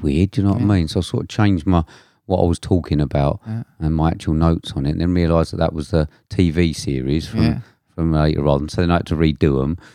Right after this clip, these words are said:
Speaker 2: Yeah.
Speaker 1: So i-, it's very difficult to discuss what is a classic.
Speaker 2: Yeah.
Speaker 1: I don't know how high it is on the I M D B top fifty. It's gotta be
Speaker 2: It
Speaker 1: right up
Speaker 2: depends
Speaker 1: there.
Speaker 2: whether you go in ratings wise. I think it's top five.
Speaker 1: Right.
Speaker 2: Um, but if, n-, um, in d-,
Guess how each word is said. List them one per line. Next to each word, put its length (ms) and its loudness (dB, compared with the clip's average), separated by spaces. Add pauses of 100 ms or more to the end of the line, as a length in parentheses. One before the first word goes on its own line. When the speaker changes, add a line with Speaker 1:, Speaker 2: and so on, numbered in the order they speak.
Speaker 2:
Yeah. 120 -14
Speaker 1:
So 400 0 (440)
i-, 140 -4
it's 140 -4
very 160 0
difficult 400 -2
to 80 -8
discuss 580 -2
what 120 -4
is 80 -4
a 40 -6
classic. 680 -2 (100)
Speaker 2:
Yeah. 100 -6
Speaker 1:
I 40 0
don't 140 0
know 120 2
how 200 0
high 220 0
it 60 -2
is 180 -2
on 100 0
the 100 0
I 120 2
M 80 0
D 140 0
B 180 0
top 240 -4
fifty. 460 -2 (340)
It's 120 -4
gotta 220 0
be 140 2
Speaker 2:
It 20 2
Speaker 1:
right 100 2
up 40 0
Speaker 2:
depends 260 0
Speaker 1:
there. 80 0
Speaker 2:
whether 160 -2
you 140 -2
go 440 -2 (120)
in 480 -4
ratings 460 0
wise. 200 0
I 40 -6
think 240 -8
it's 120 -12
top 220 -10
five. 500 -2
Speaker 1:
Right. 260 2 (160)
Speaker 2:
Um, 420 0
but 200 -2
if, 220 -8
n-, 240 -6
um, 540 0 (240)
in 460 -2 (340)
d-, 100 -18